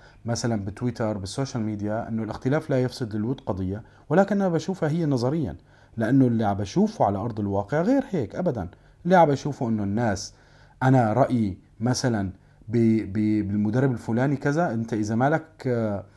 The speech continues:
إذا مالك مثل رأيي، خلص معناتها أنت شخص، آه، أنا ما، ما بعرفك ولا بتعرفني. لا، مو هيك الموضوع أبدًا. أنا اليوم عندي رأي، عندي وجهة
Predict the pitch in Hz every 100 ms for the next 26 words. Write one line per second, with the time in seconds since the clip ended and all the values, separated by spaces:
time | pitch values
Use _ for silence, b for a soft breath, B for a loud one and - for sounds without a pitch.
0 | b b - 107 107 113 143 147 160 -
1 | 147 160 185 208 135 104 - 104 120 123
2 | 113 135 147 147 147 147 151 135 - -
3 | 131 131 127 139 143 143 143 143 151 143
4 | 151 147 151 151 127 123 117 107 - 78
5 | 120 220 190 - 208 196 185 180 165 156
6 | 156 147 165 101 69 b b b b b
7 | b 117 160 147 127 117 151 180 - _
8 | _ _ _ _ - 131 165 135 123 98
9 | 92 - 98 139 135 131 123